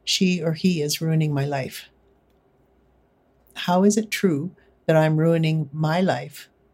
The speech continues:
Well, by thinking about this whole problem too much, by letting them have space in my head, by not clearing the whole issue by doing my own work.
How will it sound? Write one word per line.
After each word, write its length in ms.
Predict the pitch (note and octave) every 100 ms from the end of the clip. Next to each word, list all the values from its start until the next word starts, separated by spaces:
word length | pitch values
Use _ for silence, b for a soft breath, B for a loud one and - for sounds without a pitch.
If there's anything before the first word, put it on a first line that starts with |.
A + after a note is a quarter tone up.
| _ -
Well, 320 | D3+ C#3+ E3 _
by 240 | - D3+ C#3+ -
thinking 420 | - F#3 C#3+ C#3
about 300 | C3 C3 C3+
this 140 | C#3
whole 180 | - C3+
problem 420 | - C#3 C3+ C3+
too 140 | C3+ C#3
much, 340 | B2+ D#3 -
by 120 | D3
letting 340 | C#3+ D3+ D#3+ D#3
them 140 | D3
have 180 | D3 C#3
space 320 | - D3+ D3+
in 140 | D3 C#3+
my 100 | C3+
head, 420 | C3+ D#3+ C#3 F3+ b b b b
by 140 | - D3
not 260 | D3 D3+
clearing 460 | - F3+ E3+ E3+ E3
the 80 | D3+
whole 520 | C#3 E3 E3+ F3 F3+
issue 400 | C#3+ E3 - D3+
by 180 | D#3 D3+
doing 280 | D3 D3+ D3
my 100 | D3
own 160 | C#3 C#3+
work. 400 | D3+ C#3+ F#3+